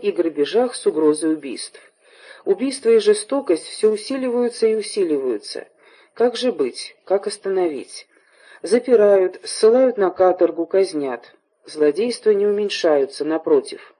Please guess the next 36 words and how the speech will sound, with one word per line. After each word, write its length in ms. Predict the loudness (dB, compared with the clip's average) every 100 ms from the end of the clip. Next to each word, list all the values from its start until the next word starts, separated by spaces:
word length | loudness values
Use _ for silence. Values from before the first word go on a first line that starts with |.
| _ _ _ _
Что 220 | -10 -4 -2
же 140 | -2
делать? 520 | -2 -2 -2 -6 -16 _ _ _ _
Одно 380 | -8 -4 -2
и 80 | 0
одно. 420 | -2 -4 -10 -12 -16 _ -20 -20
Самому 480 | -4 0 0 2 2
каждому 520 | 4 2 4 2 2
все 280 | -6 -6 -8
силы 360 | -8 -4 0 0
положить 480 | 2 0 2 -2
на 140 | -2 -2
то, 160 | 0
чтобы 340 | -2 -4 -2 -2
жить 260 | 0 -4
по-божье, 680 | 0 -2 2 0 0 -4 -10 -10 -20 -20 _
и 80 | -2
умолять 560 | 0 0 2 0 0
их, 160 | -6 -8
убийц, 480 | -8 -8 -10 -12 -10
грабителей, 760 | 0 2 2 -4 -6 -2 -2
жить 300 | 0 -2 -2
по-божье. 640 | -2 -2 0 -6 -6 -12 -16 _ _ _ _
Они 260 | -4 -4
будут 480 | -2 -2 -2 -6 -10 -16
бить, 420 | -8 -8 -8 -10
грабить. 720 | -4 -2 0 -2 -6 -18 -20 _ -20 -14 -2
А 80 | 2
я 240 | 4 2
с 80 | 2
поднятыми 560 | -6 -2 0 0 0
по 180 | 2 4
их 160 | 2 4
приказанию 640 | 2 2 2 4 2 2
кверху 440 | -2 2 2 2 -2
руками 600 | -2 2 2 2 -4